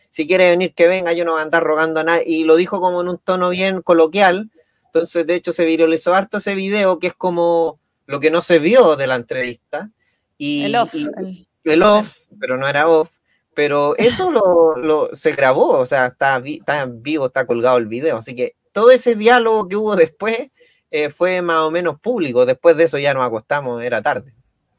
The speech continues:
Speaker 2: Sí, pues era tarde. ¿Y qué fue lo que más a ti personalmente te gustó de la entrevista de ayer?
Speaker 1: Eh,
Speaker 2: La, o la
Speaker 1: no,
Speaker 2: parte que
Speaker 1: yo
Speaker 2: más te gustó, el, el contenido con, con el que tú más, en el fondo, te sentiste identificado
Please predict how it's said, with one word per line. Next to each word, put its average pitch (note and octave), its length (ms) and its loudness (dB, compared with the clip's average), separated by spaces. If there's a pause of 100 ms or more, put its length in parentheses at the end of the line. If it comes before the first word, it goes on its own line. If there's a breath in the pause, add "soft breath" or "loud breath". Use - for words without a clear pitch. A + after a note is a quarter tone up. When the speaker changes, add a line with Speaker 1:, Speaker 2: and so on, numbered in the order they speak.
(120)
Speaker 2:
Sí, - 260 -12
pues F#3 140 -14
era G3+ 140 -6
tarde. G3+ 360 -4
¿Y G#3 160 -10
qué C4 180 -6
fue D4 100 -4
lo C#4+ 100 -2
que C4 100 -10
más C4 260 -4
a A#3 40 -8
ti B3 140 -12
personalmente B3 680 -6
te B3+ 100 -6
gustó A3+ 300 -8
de A#3 80 -6
la A3+ 60 -10
entrevista G3 500 -8
de E3+ 60 -2
ayer? D#3 280 -10 (1500)
Speaker 1:
Eh, A#2+ 1080 0
Speaker 2:
La, A2+ 120 -6
o F#3 40 -4
la F3 120 -4
Speaker 1:
no, G3 60 -2
Speaker 2:
parte A3+ 280 0
que F#3 80 -8
Speaker 1:
yo G3+ 40 -10
Speaker 2:
más G#3 140 -10
te A3 80 -12
gustó, G#3 540 -2
el, F#3+ 180 -4
el F#3 200 -8
contenido G3+ 560 -10
con, G#3 240 -10
con G3 140 -12
el F#3+ 80 -14
que F#3+ 120 -14
tú G3 720 -12
más, G3+ 420 -6
en F#3+ 60 -12
el F#3 60 -12
fondo, G#3 240 -8
te G#3 80 -8
sentiste G3+ 400 -12
identificado F#3 880 -10